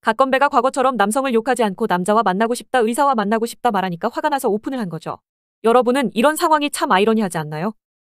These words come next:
깍건배는 과거 입에 담지도 못할 발언을 너무 쉽게 말했습니다. 하지만 현 시점 그녀는 "제발 좀 나한테 관심 가지지 말고 꺼지라"고 했던 남자들에게 사랑받고 싶어 하죠.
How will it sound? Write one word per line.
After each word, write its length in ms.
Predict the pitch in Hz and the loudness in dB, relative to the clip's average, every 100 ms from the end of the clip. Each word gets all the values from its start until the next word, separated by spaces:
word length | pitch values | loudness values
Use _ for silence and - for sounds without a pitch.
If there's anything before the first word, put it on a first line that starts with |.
| - | -6
깍건배는 540 | 226 262 254 254 285 | -2 0 0 0 -2
과거 280 | - 226 269 | -2 0 0
입에 200 | 226 285 | 0 0
담지도 340 | 277 247 240 | 0 -2 -4
못할 260 | 214 220 277 | -2 0 0
발언을 320 | 247 226 226 | 2 0 0
너무 220 | 214 196 | 0 -2
쉽게 240 | 226 - 285 | -4 -8 -6
말했습니다. 560 | 196 170 160 156 120 _ _ _ _ | -6 -6 -10 -10 -12 _ _ _ _
하지만 340 | - 294 294 294 | -6 0 0 2
현 140 | 359 339 | -2 -2
시점 260 | - 311 | 0 0
그녀는 380 | 277 233 226 185 | 2 0 0 -2
"제발 280 | 233 220 254 | 0 2 2
좀 160 | 262 | 0
나한테 340 | 226 190 202 240 | 2 2 2 -2
관심 340 | 240 220 262 | 0 -2 0
가지지 280 | 247 226 226 | 0 0 0
말고 260 | 214 175 202 | 0 0 2
꺼지라"고 400 | 240 247 226 208 | 2 2 0 0
했던 200 | - 202 | -2 0
남자들에게 480 | 180 190 208 180 208 | 0 0 -2 -2 -6
사랑받고 440 | 311 294 269 - | -4 -2 -2 -4
싶어 200 | - 202 | -10 -10
하죠. 260 | 156 - | -8 -10